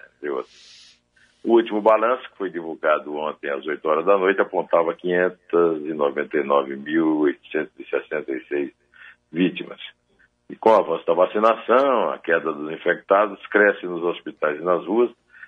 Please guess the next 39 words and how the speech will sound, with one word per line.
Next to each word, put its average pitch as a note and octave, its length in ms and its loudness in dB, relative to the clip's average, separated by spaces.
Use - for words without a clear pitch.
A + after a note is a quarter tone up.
a G2 160 4
sensação A2 480 0
de G#2+ 40 -14
que - 80 0
o A#2 100 2
pior A2+ 260 4
foi A#2+ 140 -2
superado. F2 540 0
Mas G#2 680 4
os A#2 140 -18
especialistas A2+ 720 -8
dizem F#2+ 320 -2
que A2 200 4
a G2+ 60 2
crise F2+ 340 -10
sanitária G2 500 2
pode G#2 280 0
ter G#2 180 2
reviravolta G#2 800 2
e - 80 -18
seus F#2 260 -4
efeitos F#2+ 460 -4
são A2 160 -2
duradouros. F2+ 600 -2
É C3+ 100 -4
bom E3 280 -4
sempre C3+ 260 -6
lembrar G2 280 2
que - 180 -10
há G2 100 4
uma A2 180 2
luta E2+ 440 -4
dos C#2+ 240 -10
Marcos D2+ 400 -4
Rogério D#2 460 2
da B1+ 120 -4
vida, D#2 520 2
né, C#2+ 220 -4
dos, C2+ 440 -8